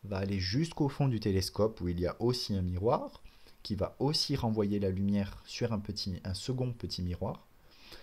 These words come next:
Mais à la fin, ce second petit miroir va de nouveau renvoyer la lumière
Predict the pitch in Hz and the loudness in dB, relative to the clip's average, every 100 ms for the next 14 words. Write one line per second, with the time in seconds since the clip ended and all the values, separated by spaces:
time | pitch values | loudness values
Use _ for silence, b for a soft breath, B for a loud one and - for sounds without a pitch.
0 | B B 104 101 165 185 - - 151 - | B B 0 4 4 4 2 0 0 -2
1 | 113 127 151 156 127 117 104 101 127 - | -2 0 2 0 -2 0 2 4 2 2
2 | 110 95 - - 104 113 156 160 143 120 | 0 0 0 -6 -2 2 4 6 6 4
3 | 110 107 113 107 92 98 113 139 - | 4 4 4 4 2 2 2 0 -6